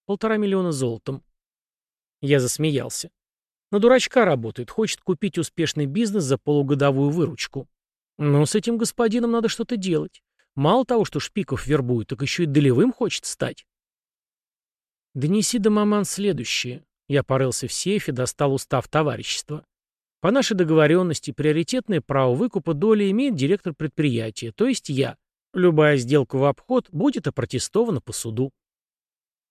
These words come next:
Вика взяла устав, прочитала соответствующий пункт. «Подготовился». «А как же?» Я тяжело вздохнул, поворошил бумаги на столе. «У тебя всё?»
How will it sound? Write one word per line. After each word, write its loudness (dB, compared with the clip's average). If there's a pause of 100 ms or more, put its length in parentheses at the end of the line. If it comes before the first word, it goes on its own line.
Вика 0
взяла 2
устав, -4
прочитала -4
соответствующий -6
пункт. -12 (800)
«Подготовился». 2 (640)
«А 4
как 0
же?» -14 (220)
Я 2
тяжело -2
вздохнул, -4
поворошил -2
бумаги -2
на -4
столе. -6 (680)
«У -6
тебя 2
всё?» -2